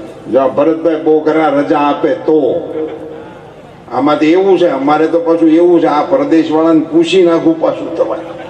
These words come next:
હાંગા ને કે હલવાણા, એવું છે. દિલ્હીમાં નરેન્દ્રભાઈ, કિસાન આપણી જે સન્માનની નિધિ છે, એ સત્તરમી તારીખે એનો હપ્તો રિલીઝ કરવાના છે. એ કાર્યક્રમનું મને નોતરું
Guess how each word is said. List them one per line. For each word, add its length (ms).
હાંગા 400
ને 120
કે 180
હલવાણા, 640
એવું 300
છે. 160
દિલ્હીમાં 680
નરેન્દ્રભાઈ, 760
કિસાન 540
આપણી 320
જે 120
સન્માનની 600
નિધિ 380
છે, 160
એ 140
સત્તરમી 540
તારીખે 380
એનો 260
હપ્તો 380
રિલીઝ 420
કરવાના 500
છે. 120
એ 120
કાર્યક્રમનું 720
મને 220
નોતરું 500